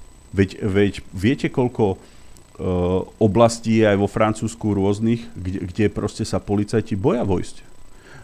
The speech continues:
A, a aj samotný Salzburg alebo Rakúsko, Viedeň, e, táto vlna prisťahovalectva, to nie je, že by človek chcel uraziť niekoho, čo má iné vierovyznanie a farbu pleti, ale ide o to, že oni naozaj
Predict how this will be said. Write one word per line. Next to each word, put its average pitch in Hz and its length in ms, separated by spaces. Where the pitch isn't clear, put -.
A, 98 160
a - 280
aj 98 160
samotný 123 480
Salzburg 117 560
alebo 92 320
Rakúsko, 98 560
Viedeň, 117 400
e, - 40
táto 101 240
vlna 120 240
prisťahovalectva, 110 960
to 101 80
nie 147 240
je, 110 160
že - 0
by 110 160
človek 117 320
chcel 107 320
uraziť 113 400
niekoho, 107 320
čo 113 160
má 104 240
iné 110 240
vierovyznanie 101 720
a 95 80
farbu 98 400
pleti, 101 320
ale 98 240
ide 104 240
o 110 80
to, 113 160
že 104 160
oni 110 320
naozaj 110 480